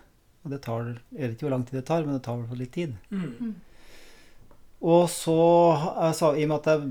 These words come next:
Speaker 1: bra priser, så er sagbruka redd for å få for lite tømmer, og så har de også økt prisene for å være sikre på å få nok tømmer.
Speaker 2: Mm.
Speaker 3: Men hva synes dere om tømmerprisene? Er dere fornøyde?
Speaker 2: Ja, sagtømmerprisene er jo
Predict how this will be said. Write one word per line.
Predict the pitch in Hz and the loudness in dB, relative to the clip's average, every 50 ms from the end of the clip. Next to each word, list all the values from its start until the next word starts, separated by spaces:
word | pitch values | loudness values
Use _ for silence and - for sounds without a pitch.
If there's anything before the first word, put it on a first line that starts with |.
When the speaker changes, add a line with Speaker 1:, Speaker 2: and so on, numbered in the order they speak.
| 123 | -2
Speaker 1:
bra | 143 139 143 143 | 0 0 0 2
priser, | - 156 143 131 - - 208 233 233 220 - | 0 0 0 0 0 2 2 2 2 2 0
så | - 175 160 156 151 | 0 0 2 2 2
er | 143 | 0
sagbruka | - 147 135 113 113 127 123 123 - 135 135 135 127 | 0 -2 -2 -2 -2 -4 -6 -4 -2 0 0 0 0
redd | 123 117 110 | 0 -2 -4
for | - - 127 | -6 -6 -6
å | 123 - | -4 -4
få | 127 117 110 | -6 -6 -6
for | 117 113 | -6 -6
lite | 120 - 135 | -6 -8 -10
tømmer, | - - 139 135 160 190 208 180 | -6 -6 -4 -4 -2 -4 -4 -4
og | 147 - | -6 -4
så | 131 | -4
har | 131 131 131 | -4 -2 -2
de | 135 135 131 127 113 - 294 | -2 -2 -2 -2 -4 -6 -8
også | 156 127 117 123 120 113 | -10 -10 -10 -8 -10 -10
økt | 113 - | -12 -10
prisene | - 110 104 - - 120 117 120 113 - - - - - _ _ _ | -10 -10 -10 -10 -8 -6 -4 -4 -4 -6 -10 -18 -20 -20 _ _ _
for | - 160 151 127 | -14 -10 -8 -6
å | 120 | -6
være | 123 123 120 | -6 -6 -6
sikre | - 123 113 117 117 | -10 -12 -10 -10 -8
på | 117 131 | -8 -8
å | 120 | -8
få | 131 131 | -6 -8
nok | 139 - | -8 -6
tømmer. | - 156 175 175 117 - - - - - - _ _ - - 254 | -6 -6 -6 -6 -6 -8 -12 -18 -20 -20 -20 _ _ -20 -14 -10
Speaker 2:
Mm. | 247 202 143 110 - - - _ _ _ _ _ _ 269 | -8 -8 -8 -10 -14 -20 -20 _ _ _ _ _ _ -8
Speaker 3:
Men | 269 277 | -6 -6
hva | 269 | -6
synes | 277 285 262 247 | -6 -6 -6 -4
dere | 262 247 214 208 202 | -4 -6 -6 -8 -10
om | 202 202 208 196 | -12 -12 -12 -12
tømmerprisene? | - 220 208 208 196 214 214 202 - 247 277 349 - _ - | -10 -10 -10 -10 -10 -12 -14 -12 -12 -12 -14 -14 -14 _ -12
Er | 240 | -10
dere | 220 196 190 180 | -10 -10 -10 -10
fornøyde? | 214 202 202 202 262 339 330 - - _ _ _ _ _ _ _ _ _ _ _ _ _ _ _ _ _ _ _ _ - _ | -14 -14 -12 -10 -12 -12 -12 -16 -20 _ _ _ _ _ _ _ _ _ _ _ _ _ _ _ _ _ _ _ _ -20 _
Speaker 2:
Ja, | - 240 214 208 196 | -10 -6 -6 -4 -4
sagtømmerprisene | - 208 196 156 131 123 - 135 123 127 135 135 147 151 147 - 392 403 302 | -4 -4 -4 -4 -4 -6 -10 -14 -12 -12 -12 -10 -10 -12 -12 -10 -10 -8 -8
er | 190 151 147 | -6 -6 -6
jo | 147 | -6